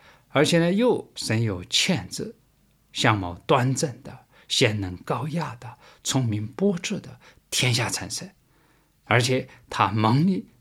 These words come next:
能够辅助大众，就像这个狮子王一样啊，是这样来需要了解。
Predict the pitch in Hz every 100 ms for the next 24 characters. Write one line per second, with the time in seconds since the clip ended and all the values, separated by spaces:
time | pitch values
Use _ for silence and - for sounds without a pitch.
0 | _ _ - 131 110 131 208 226 - -
1 | - 113 104 117 - - - - _ -
2 | - - 95 95 104 101 - 87 - -
3 | - - - - 226 - 95 85 101 -
4 | 135 104 90 95 - _ _ _ _ -
5 | 95 - - 175 139 85 80 - 90 87
6 | 90 90 - 117